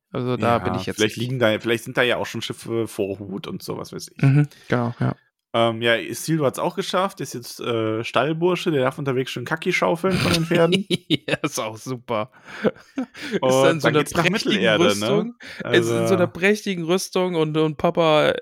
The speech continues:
Speaker 1: Elendil gibt ihm eine Kackeschaufel, „Ja, hier, die, die, der Stall erwartet dich.“ Super.
Speaker 2: Ja.
Speaker 1: Und dann geht's, genau, dann geht's nach Mittelerde.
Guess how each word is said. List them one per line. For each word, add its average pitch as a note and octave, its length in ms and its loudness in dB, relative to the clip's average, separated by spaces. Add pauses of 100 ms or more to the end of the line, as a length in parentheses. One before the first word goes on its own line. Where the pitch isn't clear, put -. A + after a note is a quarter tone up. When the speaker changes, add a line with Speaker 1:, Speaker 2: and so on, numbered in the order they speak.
(120)
Speaker 1:
Elendil D#3 540 4
gibt D3 220 -6
ihm D3+ 100 2
eine C#3 100 2
Kackeschaufel, D3 720 2
„Ja, C#3 120 4
hier, C3+ 380 -2
die, C3+ 320 -4
die, C3+ 200 -6
der C3+ 120 2
Stall B2 240 2
erwartet G#2 480 0
dich.“ - 140 -10 (580)
Super. - 380 2
Speaker 2:
Ja. - 20 -20 (520)
Speaker 1:
Und D3+ 160 -2
dann D#3+ 120 2
geht's, E3+ 220 -2
genau, C#3+ 220 4
dann C#3 140 2
geht's D3 200 -4
nach D3 120 -2
Mittelerde. C3+ 540 -4